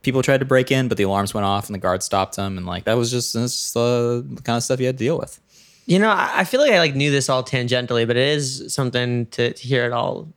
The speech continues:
Speaker 2: placed out. It's just
Speaker 1: I
Speaker 2: because,
Speaker 1: don't
Speaker 2: like
Speaker 1: think a ton about it either, 'cause it's just how I grew up. My childhood was all guns and snakes.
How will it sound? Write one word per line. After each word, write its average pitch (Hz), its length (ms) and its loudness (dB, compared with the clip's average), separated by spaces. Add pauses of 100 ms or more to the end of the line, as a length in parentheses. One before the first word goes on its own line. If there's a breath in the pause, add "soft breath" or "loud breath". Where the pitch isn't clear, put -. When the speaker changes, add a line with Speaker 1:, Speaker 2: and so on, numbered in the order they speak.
(160)
Speaker 2:
placed 127 320 0
out. 131 120 2 (120)
It's - 100 -2
just 214 140 2
Speaker 1:
I 139 40 6
Speaker 2:
because, - 40 6
Speaker 1:
don't 254 160 6
Speaker 2:
like 190 100 6
Speaker 1:
think - 40 2
a 143 100 4
ton 135 140 6
about 110 240 4
it 110 60 4
either, 147 160 6
'cause 107 140 0
it's 101 120 -2
just 107 260 -2
how 107 180 2
I 98 100 4
grew 98 220 -4
up. - 300 0
My 107 80 0
childhood 117 300 0
was 104 100 0
all 101 120 4
guns 110 440 0
and 120 180 -2
snakes. - 560 -6